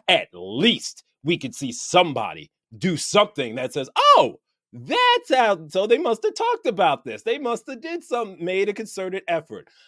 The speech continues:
I mean, you lost all the hustle stats. All of 'em.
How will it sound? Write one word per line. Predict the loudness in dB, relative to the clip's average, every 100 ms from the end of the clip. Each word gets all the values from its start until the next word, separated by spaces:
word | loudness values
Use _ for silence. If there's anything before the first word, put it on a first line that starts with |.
| -8
I | -4
mean, | -2 -2 -6 _ _ _ _ -10
you | -2
lost | 4 4 4 0
all | -2
the | -4
hustle | -8 -12 -14
stats. | -20 -18 -18 -20 -20 _ _ _ _ _ _ _
All | 2 4 4 2
of |
'em. | -12